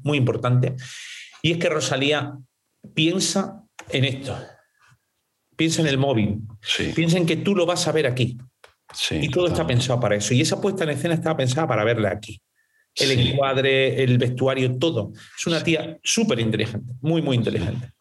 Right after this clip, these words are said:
Speaker 2: Sí, sí. Me gustaría agradecer tu tiempo con un, con un pequeño detalle, José Manuel. Me gustaría regalarte un, un, un libro. Me gusta regalar a, a las personas
Speaker 1: Qué
Speaker 2: con las que
Speaker 1: bonito.
Speaker 2: hablamos un, un libro. Sí. Eh, y,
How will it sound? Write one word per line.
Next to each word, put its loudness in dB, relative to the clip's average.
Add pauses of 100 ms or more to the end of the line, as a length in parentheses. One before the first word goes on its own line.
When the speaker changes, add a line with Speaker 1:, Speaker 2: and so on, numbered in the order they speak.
(160)
Speaker 2:
Sí, -4
sí. -4 (680)
Me 4
gustaría 2
agradecer 0
tu 0
tiempo 0 (320)
con 4
un, 4
con 2
un 4
pequeño 2
detalle, 2
José -4
Manuel. 4
Me 2
gustaría 2
regalarte 2
un, -2
un, 0
un 4
libro. 0 (280)
Me 0
gusta 2
regalar 2
a, 0
a 0
las 0
personas 2
Speaker 1:
Qué 2
Speaker 2:
con 4
las 2
que 2
Speaker 1:
bonito. 2
Speaker 2:
hablamos 2
un, 4
un 4
libro. 0 (160)
Sí. 0 (540)
Eh, 2 (240)
y, -8